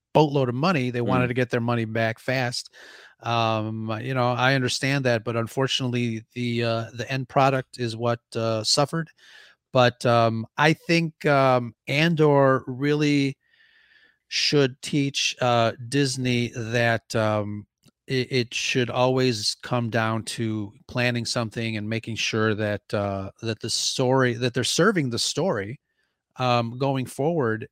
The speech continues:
Speaker 1: in a way that, uh, you know, fans will wait. Um, stockholders may not wait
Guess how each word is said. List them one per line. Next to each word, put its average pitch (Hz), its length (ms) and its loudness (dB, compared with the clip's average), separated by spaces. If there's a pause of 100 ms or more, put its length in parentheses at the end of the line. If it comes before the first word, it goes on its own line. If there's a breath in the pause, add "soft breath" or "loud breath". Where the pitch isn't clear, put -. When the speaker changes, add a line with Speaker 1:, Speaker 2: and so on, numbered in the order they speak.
(120)
Speaker 1:
in 123 280 0
a 123 100 0
way 135 440 2
that, 127 380 0 (120)
uh, 123 300 2
you 175 80 -4
know, 160 260 0
fans 226 420 4
will 220 220 6
wait. 214 420 2 (580 soft breath)
Um, 143 400 6
stockholders 214 760 0
may 233 120 -2
not 226 220 -2
wait 226 340 -2